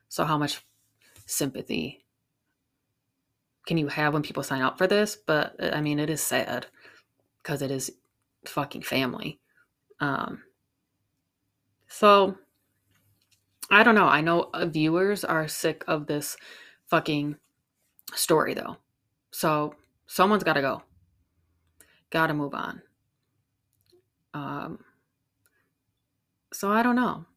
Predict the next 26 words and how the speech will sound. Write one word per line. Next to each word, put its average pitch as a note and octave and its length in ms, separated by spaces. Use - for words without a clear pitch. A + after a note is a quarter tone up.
And G#3 140
then C#4 120
I A3 80
was E3+ 140
like, D#3 200
"Do G3+ 100
you, F#3+ 220
I E3+ 100
wonder F3 220
if - 100
I E3+ 200
could E3 140
do D#3 280
a - 80
reality D3+ 460
show D3 440
with C#3 120
my C3+ 140
sister." - 520
And G3 120
I G#3+ 60
feel C4+ 180
like F#3+ 160
we E3 100
could D#3 600
because C#3+ 380